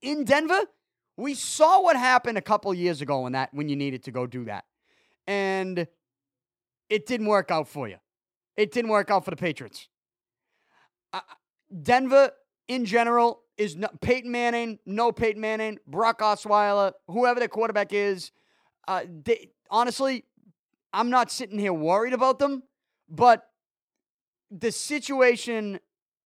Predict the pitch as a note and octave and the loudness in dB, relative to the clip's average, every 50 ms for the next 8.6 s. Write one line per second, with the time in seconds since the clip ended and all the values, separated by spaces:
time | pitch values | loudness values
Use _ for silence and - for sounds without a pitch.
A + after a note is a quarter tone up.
0 | _ _ _ _ _ _ _ _ _ G3+ G3+ A#3+ A#3 - A3 A#3 A#3+ - - - | _ _ _ _ _ _ _ _ _ -6 -2 -2 -2 -2 -2 -6 -8 -4 0 2
1 | B3+ A3+ G3 G3 G#3+ G#3+ G3+ G3 F#3 F3 D#3+ D3 C#3+ - _ _ - D3 A#2+ A3 | 2 2 2 2 0 2 2 2 2 0 -2 -4 -10 -20 _ _ -20 -4 0 2
2 | A#3 A#3 B3+ C4 A#3 G#3 - - - D4 D4+ D4+ A#3+ E3+ A3+ A3+ A3+ G3+ D#3+ C#3+ | 4 4 2 0 -4 -8 -10 -8 -4 -2 -2 -2 0 2 2 2 2 0 -2 -4
3 | B2+ G#2 - _ _ _ _ _ - G3+ G#3+ G3 A3 A3 G3+ D3+ C3+ C#3 E3+ B3 | -4 -6 -10 _ _ _ _ _ -8 -6 -4 -2 -4 -4 -4 -8 -4 0 0 2
4 | C#4+ C#4+ G#3 A3+ B3+ A#3 - - G#3+ F#3+ E3+ - F3+ F#3 F#3 - F#3+ F3 D3 D3+ | 2 0 0 -4 -8 -8 -6 -6 -6 -6 -6 -4 -4 -4 -4 -4 -6 -8 -8 -6
5 | D#3+ G3 B3 C#4 D4 B3+ G#3+ A#3+ - - G#3+ G#3+ G#3 - G#3+ G#3 D#3+ G3+ F#3+ E3+ | -4 -2 0 0 0 -2 -4 -6 -4 -2 0 0 -2 -4 -8 -10 -8 -8 -10 -10
6 | D#3+ E3 D3+ D3+ D#3 C3+ - E3+ D3+ - C3 A2+ F#2 F#2 - _ _ _ _ _ | -12 -12 -12 -12 -12 -10 -8 -10 -8 -8 -8 -10 -10 -12 -16 _ _ _ _ _
7 | _ _ _ _ _ _ _ _ _ _ _ - F#3 B3 A3+ A3 - - G#3+ B3 | _ _ _ _ _ _ _ _ _ _ _ -6 -4 -2 -2 -2 -4 -2 0 2
8 | B3+ B3+ - - C4+ B3+ A#3+ A#3+ G#3 G#3+ G#3 G3 | 2 0 0 -4 -4 -2 -2 -2 -2 -2 -2 -4